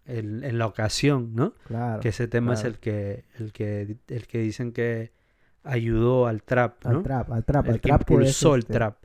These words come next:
Speaker 2: el que es una
Speaker 1: Internacionalmente, digamos, porque,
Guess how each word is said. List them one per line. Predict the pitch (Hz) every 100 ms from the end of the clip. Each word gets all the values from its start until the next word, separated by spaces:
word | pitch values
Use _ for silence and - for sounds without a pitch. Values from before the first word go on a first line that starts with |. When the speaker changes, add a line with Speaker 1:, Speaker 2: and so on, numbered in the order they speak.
| -
Speaker 2:
el | 120
que | 127
es | 120
una | 139
Speaker 1:
Internacionalmente, | 135 135 131 147 127 156 170 170 160 127 123
digamos, | 123 135 131 113
porque, | 131 117 - 113